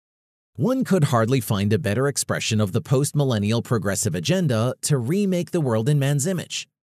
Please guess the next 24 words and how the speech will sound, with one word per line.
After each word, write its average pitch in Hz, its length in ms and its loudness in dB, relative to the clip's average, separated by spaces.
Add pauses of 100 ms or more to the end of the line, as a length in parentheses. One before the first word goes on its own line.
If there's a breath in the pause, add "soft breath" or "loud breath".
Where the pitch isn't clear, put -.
(240)
Because 185 360 2
man 180 300 2
has 131 440 2
mind, 196 480 -2 (400)
his 127 220 4
species, 110 600 0
or 95 140 0
at 98 80 -2
least 107 240 2
the 80 140 -2
enlightened 92 420 0
members 135 380 2
of 92 100 0
it 107 80 -2
like 98 240 -2
Ward, 131 400 2 (160)
will 175 240 -4
overcome 160 600 0
the 160 60 4
blighting 117 380 0
influence 131 500 0
of 135 140 0
natural 135 360 0
laws - 440 -2